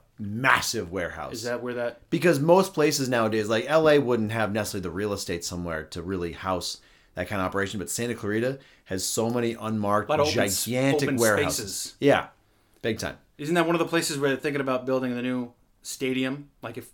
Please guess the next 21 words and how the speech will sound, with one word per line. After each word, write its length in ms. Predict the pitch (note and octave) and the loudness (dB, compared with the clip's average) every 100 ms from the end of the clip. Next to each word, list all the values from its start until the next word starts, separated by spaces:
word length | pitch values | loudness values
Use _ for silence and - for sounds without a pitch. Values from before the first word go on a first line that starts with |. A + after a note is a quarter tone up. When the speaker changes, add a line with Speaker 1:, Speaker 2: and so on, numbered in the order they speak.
| _ | _
Speaker 2:
L 140 | B2+ B2+ | -4 -2
A 60 | |
ever 140 | B2 B2 | -2 -2
got 100 | A#2+ | -4
a 40 | |
football 160 | A#2 C3+ | 0 6
Speaker 1:
Yeah. 240 | D#3 F3 | 6 6
Speaker 2:
team? 260 | D#3 C#3+ C#3+ | 2 -2 0
Speaker 1:
Wo-, 140 | F3 - | 0 4
oh, 180 | C3 | 2
in 80 | G#2 | 2
Santa 220 | - A#2 | 0 -4
Clarita? 380 | A2+ A2 A#2+ E3 - _ _ - | -2 -2 -2 -4 -8 _ _ -2
Oh, 300 | C3 - - _ _ | -2 -2 -8 _ _
that 80 | - | -4
would 80 | G#2 | -2
be 100 | F#2+ | -4
such 440 | - - C#3+ A2 | -4 -2 -2 -2
a 80 | F2 | -4
terrible 500 | - - A2+ A2+ E2+ | -10 -6 -4 -2 -4
commute. 340 | - F2 F2+ | -10 -10 -10